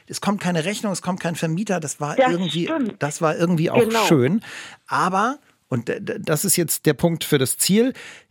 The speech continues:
Speaker 1: sie haben dann irgendwann gesagt, ich habe die anderen gesehen, die irgendwie zu einem bestimmten Punkt fahren und das wollte ich auch wieder. Ich wollte wieder in das, ich nenne es mal,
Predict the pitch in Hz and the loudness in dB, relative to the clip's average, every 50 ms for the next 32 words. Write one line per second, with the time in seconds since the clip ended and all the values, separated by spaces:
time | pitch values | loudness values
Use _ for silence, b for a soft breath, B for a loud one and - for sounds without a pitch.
0 | B B B B B _ _ - 143 120 156 175 165 190 202 190 190 202 185 185 | B B B B B _ _ -10 -6 -2 0 0 2 2 0 0 0 0 0 0
1 | 190 185 160 185 190 170 - 170 180 - 185 185 - 180 247 269 233 180 143 127 | 0 0 0 -2 -2 -2 -2 -4 -4 -2 -2 0 0 2 2 2 2 2 2 2
2 | 107 107 107 110 123 160 175 143 151 170 175 - - 165 165 175 160 170 160 - | 2 2 2 4 4 2 2 0 0 -2 -2 0 0 0 0 2 0 0 0 2
3 | 170 165 160 147 147 - - 175 175 185 160 - - 196 208 180 - 185 180 175 | 2 2 2 2 0 0 0 0 -2 -2 -4 -2 -2 0 0 0 0 0 0 0
4 | 147 139 120 156 165 190 - - 131 117 127 139 151 - 165 - 120 - - 104 | 0 0 0 2 2 0 -2 -6 -2 0 2 2 2 0 -2 -8 -8 -6 -4 -2
5 | 120 120 - 120 101 92 95 - - 101 117 127 151 156 160 131 139 135 139 127 | -2 -2 -2 -4 -4 -4 -4 -8 -6 -2 -2 0 0 0 -2 -4 -2 -2 -2 -2
6 | 113 117 120 120 - - - _ - - 107 101 104 110 104 110 107 104 104 | -2 -2 0 0 -2 -2 -6 _ -10 -8 -6 -6 -6 -4 -4 -2 -2 -2 -2